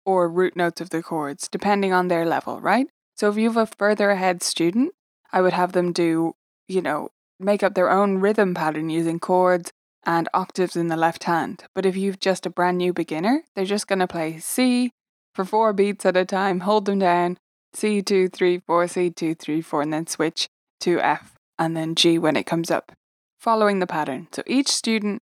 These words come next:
at each station has the twelve bar blues pattern directly in front of them. And for this, I would be using the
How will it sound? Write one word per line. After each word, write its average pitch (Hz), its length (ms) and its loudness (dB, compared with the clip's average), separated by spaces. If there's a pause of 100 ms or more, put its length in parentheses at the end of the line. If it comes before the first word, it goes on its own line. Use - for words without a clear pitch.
at 185 220 -4
each 220 260 -2
station 170 580 -2
has 175 380 0 (380)
the 175 220 2
twelve 175 320 0
bar 160 140 2
blues 165 200 -2
pattern 156 340 -4
directly 156 440 -4
in 160 80 -8
front - 240 -6
of - 80 -12
them. 110 200 -8 (360)
And 196 260 0 (320)
for 196 160 2
this, 208 280 2
I 190 180 4
would 196 180 2
be 196 120 0
using 175 600 0
the 170 300 0